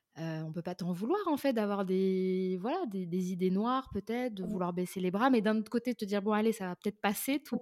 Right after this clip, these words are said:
Speaker 2: Mmh mh.
Speaker 1: passe. » <laughs>
Speaker 2: C'est
Speaker 1: Je sais
Speaker 2: ça,
Speaker 1: pas
Speaker 2: tout
Speaker 1: si tu te
Speaker 2: passe. <laughs>
Speaker 1: l'es dit à ce moment-là,
Speaker 2: Oui,
Speaker 1: voilà. <laughs>
Speaker 2: c'était mon mantra tous les jours : « Tout passe, tout passe. La nuit,
Speaker 1: Et
Speaker 2: tout passe. »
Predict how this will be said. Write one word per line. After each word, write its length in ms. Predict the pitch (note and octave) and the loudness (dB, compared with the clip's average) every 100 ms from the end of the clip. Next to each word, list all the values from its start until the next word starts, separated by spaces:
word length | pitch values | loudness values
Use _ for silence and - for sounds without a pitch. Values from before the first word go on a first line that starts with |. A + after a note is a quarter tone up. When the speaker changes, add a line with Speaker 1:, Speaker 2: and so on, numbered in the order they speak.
| A3+ | 2
Speaker 2:
Mmh 60 | D4+ | 2
mh. 60 | D#4+ | 2
Speaker 1:
passe. » 180 | - - - | -4 -8 -2
<laughs> 320 | G4+ - F#4+ | -2 2 0
Speaker 2:
C'est 120 | C4+ | 2
Speaker 1:
Je 80 | B3+ | 2
sais 80 | A#3+ | 2
Speaker 2:
ça, 20 | |
Speaker 1:
pas 120 | A#3+ | 2
Speaker 2:
tout 80 | A#3 | 4
Speaker 1:
si 80 | A3 | 8
tu 120 | B3+ | 8
te 80 | A#3+ | 8
Speaker 2:
passe. 20 | |
<laughs> 0 | |
Speaker 1:
l'es 160 | A3+ A#3 | 8 8
dit 160 | G3 | 8
à 100 | A3+ | 6
ce 140 | A3+ A3+ | 6 0
moment-là, 400 | G#3 G3+ G#3+ C#4 G#3 | 0 2 2 2 6
Speaker 2:
Oui, 160 | C4+ F4+ | 12 12
Speaker 1:
voilà. 40 | A#4 | 10
<laughs> 120 | - | 2
Speaker 2:
c'était 280 | - C#4+ C#4+ | 0 4 8
mon 120 | C4 | 8
mantra 440 | C4+ G4 - C#4+ | 10 6 8 8
tous 140 | B3 F4+ | 8 6
les 120 | E4 | 4
jours : « 240 | - C#5 - | 6 4 4
Tout 100 | - | 4
passe, 420 | F#4 C#4 E4+ - | 4 4 0 0
tout 80 | D4+ | -4
passe. 460 | - D4 F#4 - B3 - F4 G4 - | -8 -6 -8 -4 -6 -4 0 0 4
La 160 | C4+ C4+ | 10 10
nuit, 240 | D#4+ E4 | 12 8
Speaker 1:
Et 20 | A3 | 6
Speaker 2:
tout 140 | C#4+ | -2
passe. » 500 | - C4 - - | -6 -12 -12 -12